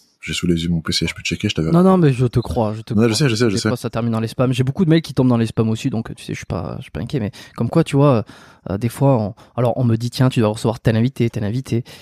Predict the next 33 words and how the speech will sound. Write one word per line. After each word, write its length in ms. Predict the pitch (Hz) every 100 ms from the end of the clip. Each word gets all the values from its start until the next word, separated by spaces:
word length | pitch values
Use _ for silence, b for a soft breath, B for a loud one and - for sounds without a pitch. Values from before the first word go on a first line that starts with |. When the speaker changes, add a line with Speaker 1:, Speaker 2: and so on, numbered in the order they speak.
| B -
Speaker 2:
Et, 180 | 127
euh, 280 | 120 110 - - -
moi, 200 | 175 196
je 100 | 185
suis 140 | -
pas 120 | 156 170
pressé. 460 | - - 165 127 -
Je, 260 | 120 117
je, 160 | 123 123
voilà, 420 | 110 123 147 131
ce, 160 | 120 -
ce 80 | -
podcast. 500 | 113 - 139 139 -
Speaker 1:
Ouais. 300 | 90 92 80 73 -
Speaker 2:
Je, 100 | -
je 120 | 131
sais 140 | 143 226
que 60 |
les 60 | 160
choses 160 | 160 165
arrivent, 240 | 147 160
finissent 220 | - 165
par 120 | - 160
arriver 300 | 147 147 185
ou 80 | 180
pas, 240 | - 156
Speaker 1:
Ah 40 | 180
oui, 100 | 190
Speaker 2:
mais, 40 | 113
Speaker 1:
c'est 100 | 110
Speaker 2:
euh, 40 |
Speaker 1:
le 60 | -
destin, 420 | 85 - 110 101